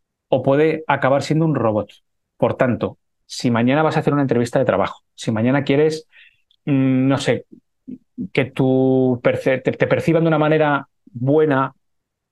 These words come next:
congruente, auténtica, es preferible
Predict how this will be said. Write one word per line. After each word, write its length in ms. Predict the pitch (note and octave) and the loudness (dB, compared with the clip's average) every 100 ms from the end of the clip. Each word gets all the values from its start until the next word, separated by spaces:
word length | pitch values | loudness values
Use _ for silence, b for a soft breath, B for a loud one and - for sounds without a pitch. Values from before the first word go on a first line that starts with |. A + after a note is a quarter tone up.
| _ - | _ -4
congruente, 880 | C3 B2+ C3 D3 D#3 B2 C3 C3+ - _ _ | -2 0 2 2 0 0 -2 -2 -8 _ _
auténtica, 760 | C3 B2+ D#3+ E3+ E3 D3 F3 - _ - | 0 2 0 0 -2 -2 -4 -6 _ -6
es 200 | C#3 - | -6 -2
preferible 680 | E3 D3+ C#3+ B2 G2 F2 | -2 0 0 0 0 -4